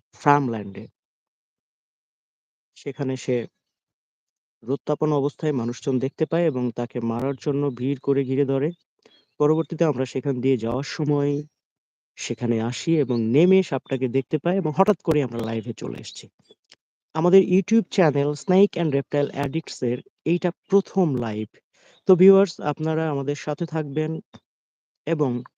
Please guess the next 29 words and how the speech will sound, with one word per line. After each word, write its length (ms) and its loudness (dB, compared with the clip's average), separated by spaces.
এই 100 -4
সাপ 380 -6
সহ 240 -6
বিভিন্ন 400 2
বন্য 320 -2
প্রাণীর 400 -2
ভিডিও 320 0
দেখতে 360 -4
আমাদের 360 -8
চ্যানেলটিকে 560 -2
সাবস্ক্রাইব 600 -6
করবেন। 300 -8
তো 120 -6
দেখতে 260 4
পাচ্ছেন 360 4
যে 180 2
রাসেলস 440 0
ভাইপার, 380 0
সে 180 -2
এতক্ষণ 360 4
রোদ 220 4
তাপাচ্ছিল 500 2
এবং 240 2
হয়তোবা 360 0
বিরক্ত 400 2
হয়ে 260 4
সে 180 0
চলে 280 4
যাচ্ছে। 340 -2